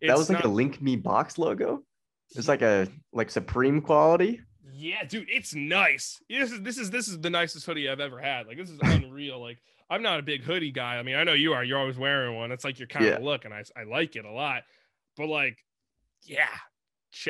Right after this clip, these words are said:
Speaker 2: link me, L I N K M E. Maybe one day if we convert this to a video format or a live format, then more people could see the hoodie. But
Speaker 1: Dude,
Speaker 2: download
Speaker 1: it's
Speaker 2: it.
Speaker 1: nice. It looks nice. A nice, like, royal blue. Looks really comfortable.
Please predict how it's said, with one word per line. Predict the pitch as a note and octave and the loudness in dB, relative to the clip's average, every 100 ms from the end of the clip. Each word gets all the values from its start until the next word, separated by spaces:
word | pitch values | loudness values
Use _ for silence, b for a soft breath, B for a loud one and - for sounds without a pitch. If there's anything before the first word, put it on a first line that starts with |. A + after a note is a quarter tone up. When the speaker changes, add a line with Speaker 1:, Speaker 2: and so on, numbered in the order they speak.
| C#3+ C3 | -6 0
Speaker 2:
link | E3+ A3 D#3+ | 0 2 0
me, | D#3 D3+ | 2 2
L | C#3 F3+ | 2 4
I | E3 | 4
N | D3 E3+ | 4 2
K | - C#3+ C3+ | 0 0 2
M | C#3 E3+ | 2 0
E. | - C#3 C3+ B2+ b b b | -2 -2 -2 -4 b b b
Maybe | D3 F3 | -2 0
one | F#3 F3 | 0 2
day | E3 D#3+ | 4 2
if | D#3 | 0
we | D3+ | -6
convert | C#3 D3 C#3+ | -6 -6 -8
this | B2+ | -10
to | C#3+ | -10
a | C3 | -8
video | C3 C3+ B2+ | -6 -4 -4
format | - C3 C3 B2+ | -6 -6 -2 -2
or | A2+ | -4
a | |
live | A2+ A#2+ A#2+ | -4 -4 -6
format, | - B2+ B2 A#2+ A#2+ - | -8 -8 -4 -6 -8 -12
then | A2+ | -14
more | A2+ | -12
people | A2+ A#2 A2 | -10 -12 -12
could | A2 A2 | -14 -12
see | - A2+ | -10 -8
the | A2 | -8
hoodie. | A2+ G#2+ - b - | -8 -10 -12 b -18
But | G#2 - - | -18 -14 -2
Speaker 1:
Dude, | B2+ | 2
Speaker 2:
download | C#3+ D3+ D3 D3 | 2 0 0 0
Speaker 1:
it's | |
Speaker 2:
it. | C3+ | 2
Speaker 1:
nice. | G2+ C#3+ D3+ - | 4 4 4 -2
It | |
looks | G#2+ C#3+ - | -4 -4 0
nice. | G#2+ B2 B2 | 2 2 2
A | |
nice, | G2 G#2 A#2 | 2 2 2
like, | C3 G#2 | -2 -2
royal | G2 G#2 A2+ A2+ | 2 6 8 6
blue. | F#2+ G2 G#2 A2 A#2+ B B - | 2 0 2 2 -2 B B -8
Looks | G#2 - | -8 0
really | A2 A2 | 4 4
comfortable. | G2 G2+ G2+ G2 F#2 | 2 -2 0 0 0